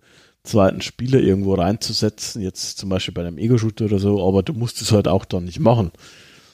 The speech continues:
Also hast du eigentlich zwei Vorteile. Ähm, ja, vielleicht ist das mit ein Grund, keine Ahnung.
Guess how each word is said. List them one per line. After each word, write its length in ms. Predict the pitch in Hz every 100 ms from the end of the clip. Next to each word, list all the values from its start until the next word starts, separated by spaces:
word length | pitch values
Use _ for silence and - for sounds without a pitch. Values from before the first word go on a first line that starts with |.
| _
Also 380 | - 95 98 95
hast 160 | 92 -
du 40 |
eigentlich 120 | 87 -
zwei 240 | - 92
Vorteile. 540 | 104 95 - 90 90 - _ _ _ _ _ _ -
Ähm, 460 | 95 87 85 82 - _ _ _ -
ja, 240 | 87 82 -
vielleicht 280 | - 107 120
ist 140 | -
das 140 | 110
mit 140 | 101 104
ein 60 | 104
Grund, 240 | 90 92
keine 220 | - 95 90
Ahnung. 300 | 110 117